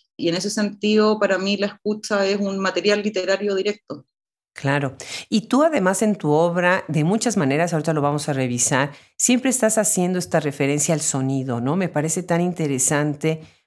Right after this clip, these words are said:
Speaker 2: porque, bueno, lo que estamos haciendo ahorita es precisamente darnos voz, ¿no? Entonces, el sonido es tan importante que existimos de muchas maneras y una de ellas es a partir del sonido.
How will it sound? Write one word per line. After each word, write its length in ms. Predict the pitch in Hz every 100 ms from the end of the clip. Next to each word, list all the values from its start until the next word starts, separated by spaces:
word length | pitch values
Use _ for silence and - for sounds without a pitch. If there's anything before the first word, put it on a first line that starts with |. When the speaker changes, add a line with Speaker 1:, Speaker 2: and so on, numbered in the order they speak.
| _
Speaker 2:
porque, 380 | 165 151 151 156
bueno, 260 | 151 160 165
lo 120 | 170
que 60 |
estamos 300 | 175 214 220
haciendo 280 | 196 202 202
ahorita 360 | 190 185 202 196
es 100 | 190
precisamente 640 | 180 170 185 180 185 180
darnos 320 | 175 175 170
voz, 300 | 160 104 175
¿no? 320 | 135 135 226 -
Entonces, 560 | 147 143 165 160 170
el 80 | 160
sonido 400 | - 160 170 190
es 140 | 185
tan 160 | 185 185
importante 840 | 190 196 180 180 160 156 190 - - _ _ _
que 340 | - 160 156 - -
existimos 880 | 170 - 185 - 220 226 233 330 -
de 60 |
muchas 320 | 196 202 202 180
maneras 480 | 160 165 147 143 -
y 180 | 156
una 280 | 190 226 196
de 120 | 165
ellas 440 | 156 160 220 294 -
es 200 | 160 147
a 20 |
partir 400 | - 135 - 135
del 160 | 131 123
sonido. 540 | - 123 120 120 120